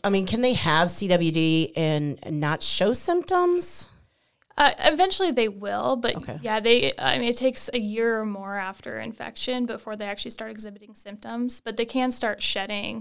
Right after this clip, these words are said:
Speaker 2: those infectious prions and infect other animals even before they start showing symptoms, which is one reason why it's been such a hard disease to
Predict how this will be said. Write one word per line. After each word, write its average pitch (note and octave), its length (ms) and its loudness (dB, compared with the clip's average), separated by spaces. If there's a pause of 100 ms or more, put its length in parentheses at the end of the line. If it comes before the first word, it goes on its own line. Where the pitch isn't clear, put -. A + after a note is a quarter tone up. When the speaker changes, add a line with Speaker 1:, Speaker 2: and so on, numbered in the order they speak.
Speaker 2:
those A3 160 -6
infectious G#3 500 -8
prions G3+ 580 -12
and A3+ 80 -16
infect A3+ 400 -12
other A3 280 -10
animals G#3+ 520 -14
even A3 220 -14
before - 300 -14
they - 140 -14
start - 260 -8
showing A#3+ 320 -10
symptoms, - 720 -10
which - 180 -16
is - 300 -8
one A3+ 240 -8
reason G#3 320 -8
why G3+ 140 -8
it's G3+ 180 -10
been G#3+ 180 -18
such - 200 -20
a A3 60 -10
hard G#3 300 -10
disease G#3 440 -12
to - 260 -8